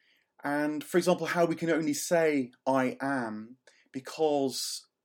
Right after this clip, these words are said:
in some way that assertion reflects the divine "I am."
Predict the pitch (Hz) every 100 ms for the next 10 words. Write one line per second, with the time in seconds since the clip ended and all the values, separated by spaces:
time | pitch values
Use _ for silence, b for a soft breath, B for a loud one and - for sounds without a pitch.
0 | _ 143 135 - 170 156 139 120 107 101
1 | - _ 147 131 - _ 127 - 147 135
2 | - 135 131 - 143 123 - - - b
3 | b b 139 139 123 156 156 139 110 104
4 | - _ - 123 120 107 - 117 101 104